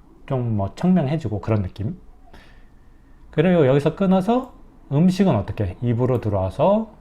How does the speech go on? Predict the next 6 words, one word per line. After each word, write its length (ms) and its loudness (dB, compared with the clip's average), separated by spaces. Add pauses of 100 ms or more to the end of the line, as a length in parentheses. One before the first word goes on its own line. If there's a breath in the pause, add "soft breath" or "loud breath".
위장에 420 -2
저장되면서 960 -6 (960 soft breath)
이게 840 2
아까 240 0
나왔죠. 640 -2
오기를 720 2